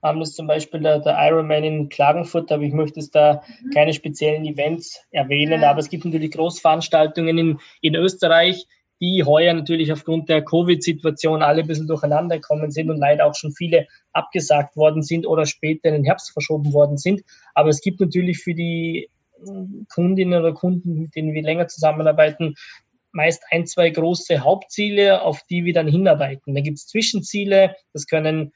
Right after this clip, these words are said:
Speaker 1: Kurzwettkämpfe sein, das können auch Laufwettkämpfe oder Schwimmwettkämpfe sein,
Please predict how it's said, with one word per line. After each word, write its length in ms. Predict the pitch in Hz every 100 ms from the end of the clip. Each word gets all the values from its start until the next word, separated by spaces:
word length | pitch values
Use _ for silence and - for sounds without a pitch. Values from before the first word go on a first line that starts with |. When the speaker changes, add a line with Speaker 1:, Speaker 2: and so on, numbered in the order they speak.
| _ _ _
Speaker 1:
Kurzwettkämpfe 800 | - 202 202 170 170 175 165 -
sein, 240 | 156 160 160
das 140 | 147
können 200 | 156 147
auch 140 | 139
Laufwettkämpfe 880 | 143 139 185 - 170 170 165 170 165
oder 100 | 151
Schwimmwettkämpfe 800 | 143 175 214 202 190 185 175 175
sein, 300 | 156 165 165